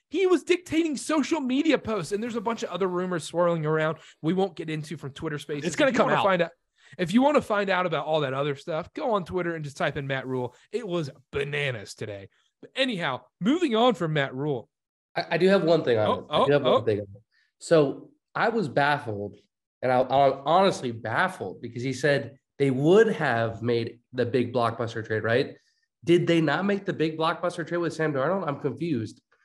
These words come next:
Speaker 3: Was that <laughs>
Speaker 2: They
Speaker 1: I
Speaker 2: made
Speaker 1: don't
Speaker 2: a
Speaker 1: know. I,
Speaker 2: blockbuster
Speaker 1: I don't
Speaker 2: trade. It's
Speaker 1: know.
Speaker 2: called, it's called shipping McCaffrey to San Francisco. That was the
Speaker 3: Uh,
Speaker 2: blockbuster trade, but it wasn't
Speaker 3: yeah,
Speaker 2: in their
Speaker 3: exactly.
Speaker 2: favor.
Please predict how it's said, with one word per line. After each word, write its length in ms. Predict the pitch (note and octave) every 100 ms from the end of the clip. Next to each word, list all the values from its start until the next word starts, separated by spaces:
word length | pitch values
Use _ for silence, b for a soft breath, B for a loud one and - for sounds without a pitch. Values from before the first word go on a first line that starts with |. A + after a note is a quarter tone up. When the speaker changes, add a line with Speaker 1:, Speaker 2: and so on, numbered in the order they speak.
| _ _ -
Speaker 3:
Was 100 | C#3
that 180 | D#3 -
<laughs> 880 | D#3+ - _ _ _ _ _ - -
Speaker 2:
They 80 | A#3+
Speaker 1:
I 40 |
Speaker 2:
made 40 |
Speaker 1:
don't 220 | A#3+ C4+ A#3+
Speaker 2:
a 20 |
Speaker 1:
know. 80 | G#3
I, 200 | G3 -
Speaker 2:
blockbuster 60 | -
Speaker 1:
I 100 | -
don't 60 |
Speaker 2:
trade. 240 | D4+ A#3+ C4
It's 100 | G3
Speaker 1:
know. 20 |
Speaker 2:
called, 180 | B3 -
it's 140 | A#3+ -
called 200 | C4+ D#4
shipping 360 | D#4 C#4+ A#3
McCaffrey 420 | G3+ - A3+ A3+
to 80 | F3+
San 240 | - A3+ F#3+
Francisco. 520 | E3 C#3 F3+ F3+ F3
That 100 | E3+
was 80 | E3
the 60 |
Speaker 3:
Uh, 60 | D#3
Speaker 2:
blockbuster 520 | C#3+ C#3+ D3+ D3 G#2
trade, 380 | - D#3 D#3+ A#2+
but 100 | A2+
it 80 | B2+
wasn't 240 | D3 D#3+
Speaker 3:
yeah, 60 | C3+
Speaker 2:
in 60 |
their 100 | B2+
Speaker 3:
exactly. 240 | C3+ C3+ F3+
Speaker 2:
favor. 240 | B2+ B2